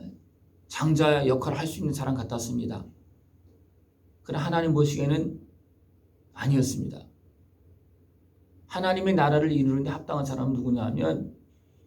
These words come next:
육적으로 강한 사람이 아니고 하나님을 경외할 수 있고 영적인 마음이,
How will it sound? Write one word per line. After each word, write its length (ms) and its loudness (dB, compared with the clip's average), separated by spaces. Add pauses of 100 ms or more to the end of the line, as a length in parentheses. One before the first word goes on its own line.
(220)
육적으로 400 4
강한 200 4
사람이 340 0
아니고 720 0 (600)
하나님을 580 2
경외할 380 2
수 160 -4
있고 280 0
영적인 600 2
마음이, 580 0